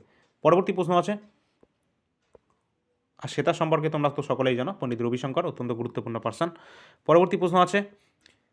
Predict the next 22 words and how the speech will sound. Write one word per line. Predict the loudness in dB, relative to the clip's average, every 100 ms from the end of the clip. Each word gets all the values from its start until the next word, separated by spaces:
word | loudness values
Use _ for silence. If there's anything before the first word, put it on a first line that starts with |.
| _
হাইড্রোজেন | 2 4 6 2 -2 -8 2
গ্যাস | 6 6 2 -6
এটা | -2
কী | -2 0 4
রঙের | 4 4 2
শিখায় | 0 2 2
ঝুলে | 2 2
থাকে? | 0 -4 -2
অবশ্যই | 0 0 -2
নীল | 0 0
রঙের | -2
শিখায় | -2 -4 -4
কিন্তু | -4
ঝুলে | -4 -4
থাকে | -4 -8 -2
হাইড্রোজেন | 0 0 -6 -10
গ্যাস। | -14 -16 -20 _ _ _ _ _ _ _ _ _ _ _ _ _ _ _ _ _ _ 2
পরবর্তী | 4 4 2
প্রশ্ন | -2 0
আছে, | 0 -2 -4 -14 _ _ _ _ _ _ _ 0
অস্ত্র | 4 6
আইন | 6